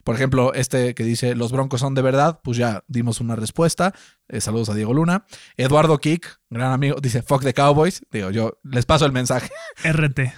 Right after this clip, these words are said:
Speaker 1: Les paso el mensaje. Eh, Pablo Ar-, ya anda Pablo aquí.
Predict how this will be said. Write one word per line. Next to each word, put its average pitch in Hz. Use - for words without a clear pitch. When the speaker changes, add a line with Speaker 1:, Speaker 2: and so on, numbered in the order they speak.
Speaker 1:
Les 135
paso 160
el 143
mensaje. 117
Eh, 127
Pablo 156
Ar-, 147
ya 147
anda 135
Pablo 113
aquí. -